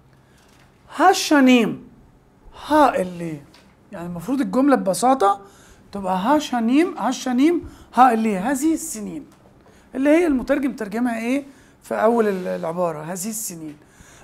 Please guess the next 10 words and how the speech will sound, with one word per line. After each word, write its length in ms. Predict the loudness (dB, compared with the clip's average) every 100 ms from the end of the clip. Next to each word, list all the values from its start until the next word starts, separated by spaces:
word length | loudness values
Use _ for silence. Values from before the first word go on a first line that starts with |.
| -6
بس 300 | -4 -2 -2
فصل 440 | 4 4 4 2
بين 220 | 2 2
الاسم 500 | 2 0 -4 -6 -4
الإشارة 580 | -4 -6 -4 -2 -2 -4 -16 _ _ _ _ _ _ -20 -20 -20
وما 260 | -10 -4 -2
بين 340 | 2 2 2
الاسم 480 | -2 -2 -4 -4 -6
المشار 400 | -12 -10 -2 0
إليه 480 | 0 -4 -2 -2 -4